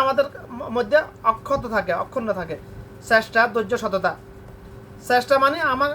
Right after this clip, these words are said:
আমি, আমি যে কাজ ক-, করা, ক-, করতে আমার কাছে ভালো লাগে, ওটা আমাকে করে যেতে হবে সবসময়। ক-, ক-,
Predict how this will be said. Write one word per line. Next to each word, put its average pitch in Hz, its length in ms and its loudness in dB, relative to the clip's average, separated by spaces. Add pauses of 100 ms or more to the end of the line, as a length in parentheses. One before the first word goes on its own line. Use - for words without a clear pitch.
আমি, 254 100 -2 (200)
আমি 254 140 -2
যে 254 180 -2
কাজ 247 260 0
ক-, 240 280 0 (500)
করা, 233 260 6
ক-, 254 220 -4
করতে 240 180 0
আমার 285 180 6
কাছে 285 180 2
ভালো 269 200 4
লাগে, 269 240 4
ওটা 285 180 2
আমাকে 262 240 -4
করে 254 140 0
যেতে 208 180 0
হবে 214 140 0
সবসময়। 220 380 -8 (1200)
ক-, 220 240 4
ক-, 233 200 0